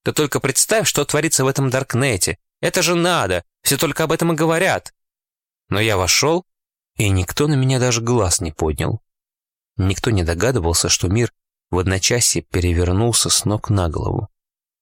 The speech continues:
Я уселся за стол, постарался сосредоточиться на составлении доклада для Джо.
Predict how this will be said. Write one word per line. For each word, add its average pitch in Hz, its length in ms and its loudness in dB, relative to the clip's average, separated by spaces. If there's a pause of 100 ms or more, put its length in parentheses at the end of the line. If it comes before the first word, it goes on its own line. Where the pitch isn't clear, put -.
(260)
Я 92 220 0
уселся 92 360 0
за 82 120 0
стол, 131 340 -2 (540)
постарался 98 460 0
сосредоточиться 98 800 0
на 90 100 2
составлении 90 540 0
доклада 90 420 -2
для 85 180 0
Джо. 107 360 0